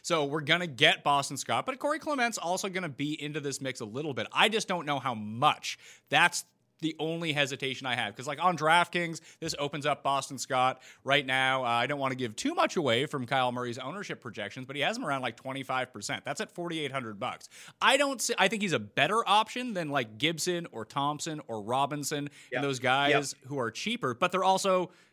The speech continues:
Speaker 1: eight hundred dollars cheaper. And now all of the ownership that was gonna funnel in t-, towards those guys is now going to Boston Scott. I don't think he's a terrible fade if you wanna pay down. And season long, he's a running back two for me, a low-end running back two. But I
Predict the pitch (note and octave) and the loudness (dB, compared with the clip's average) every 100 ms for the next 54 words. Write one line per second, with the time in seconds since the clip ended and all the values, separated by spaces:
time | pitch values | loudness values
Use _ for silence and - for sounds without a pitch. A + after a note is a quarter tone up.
0 | _ C#3 E3+ F#3 F3+ F3+ G3 G3 F3+ - | _ 8 8 8 0 2 2 2 -2 -2
1 | C4+ A3 D3 D#3 E3 F#3+ G#3+ G3 F3+ - | -2 -2 2 2 4 4 6 4 0 -6
2 | - D#3+ G#3+ G#3 G3+ D#3 F#3 G3+ E3+ - | 2 4 6 2 0 -2 -4 -4 -4 -2
3 | C3+ A#2+ D#3+ E3+ - D#3 D#3+ F3 D#3+ C#3+ | -4 -4 -6 -8 -2 2 4 2 0 -2
4 | C3 B2+ _ - - E3+ C#3+ C3+ D#3+ C3 | -4 -8 _ -18 -10 -8 -4 -2 0 -2
5 | G#2+ C3+ F3 C3+ G#2+ G#2 A2 B2+ B2+ C#3 | -2 -2 -2 -2 0 -2 -4 -6 -4 -4
6 | C3+ C#3 C3+ A#2+ A#2+ A#2+ - G#2+ - D#3 | -2 -4 -4 -4 -4 -4 -6 -10 0 2
7 | C3+ - - - - G3+ E4 E4 E4+ C#4 | 2 -2 -18 -8 4 6 6 4 -2 -2
8 | B3+ A#3+ G#3+ G#3+ F#3+ F3 - E3+ - D2+ | -2 -2 0 0 0 -4 -2 -2 -2 -6
9 | _ - C#3+ C#3 C#3 D3+ C#3+ C3+ C3+ A#2 | _ -4 0 0 -2 -4 -2 -2 -2 -2
10 | G#2 F#2 G2+ G3+ G#3+ G#3+ G#3 G#3 G#3+ - | -2 -4 -6 -4 -4 0 2 2 0 -6
11 | - - _ F#3+ F#3 F3 E3+ D#3 D3 - | -20 -20 _ 0 4 4 4 6 4 4
12 | - A2 - F#2+ G2+ A#2 D#3 E3 C#3+ C#3 | -2 -4 -6 -8 0 6 8 8 4 2
13 | A#2+ A#2+ A2+ G#2 G2+ - - F#2+ B2 F3 | 2 0 0 -4 -6 -6 -10 -8 -2 2
14 | G#3 | 0